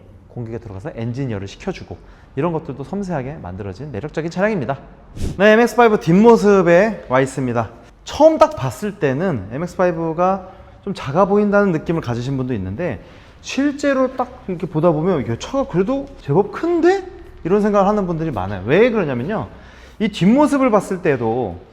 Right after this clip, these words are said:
이게 그냥 뭐 예를 들어 콜벳 같은 경우는 이 뒤에 라인을 그냥 끝까지 쫙 빼버린단 말이죠. 끝까지 다 뺀 다음에 앞으로 쫙 가는 약간 직각 형태의 모습을 보여준다면,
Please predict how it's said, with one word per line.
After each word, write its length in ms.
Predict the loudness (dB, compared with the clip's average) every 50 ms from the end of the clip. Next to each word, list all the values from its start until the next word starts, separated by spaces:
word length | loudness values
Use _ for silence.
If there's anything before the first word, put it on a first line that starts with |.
| -20 -12 -6
이게 220 | -4 0 0 2
그냥 360 | 2 4 4 4 4 4 2 2
뭐 100 | 2 2
예를 120 | 2 2
들어 140 | 0 -2 -2
콜벳 420 | 0 2 2 4 4 4 2 0
같은 240 | -2 -6 -4 -4 -4
경우는 420 | -2 -2 0 0 0 0 -2 -4 -8 -16 -20 -20 -20 -20 -20 -20 _ -6
이 180 | -4 -4 -4 -2
뒤에 240 | 0 6 8 8
라인을 280 | 8 8 6 6 4 0
그냥 220 | 0 -2 -4 -4
끝까지 580 | -4 -6 -6 -6 -4 2 4 4 4 4 2 -2
쫙 220 | -2 -2 0 4
빼버린단 500 | 6 6 8 8 6 4 4 2 2 0
말이죠. 400 | 2 2 0 0 -2 -4 -6 -6 -8 -12 -20 -20 -20 -18 -8 -4
끝까지 440 | -4 -4 -2 2 4 4 4 4
다 240 | 0 0 -2 -2 0
뺀 220 | 0 0 0 4 6
다음에 600 | 8 8 8 6 6 4 4 4 2 0 -2 -8 -16 -20 -18 -8 0
앞으로 320 | 0 0 2 4 2 4
쫙 220 | 4 4 4 4 2
가는 220 | 0 0 0 0 -2
약간 200 | -2 -4 -6 -6
직각 380 | -4 -4 -2 0 0 0 0
형태의 340 | 0 -2 0 2 2 2 2
모습을 300 | 2 0 -2 0 -2 -4
보여준다면, 600 | -4 -4 -6 -6 -6 -8 -8 -8 -8 -6 -6 -8